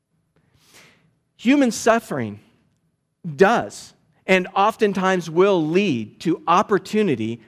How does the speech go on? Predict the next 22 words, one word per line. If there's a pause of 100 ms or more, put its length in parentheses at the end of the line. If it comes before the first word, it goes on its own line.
for
ministry. (1400)
Human
suffering
does (380)
and
most
often
leads
to
opportunity (320)
for
ministry. (260)
That's
just,
that's
what
Jesus
is
teaching
us
here.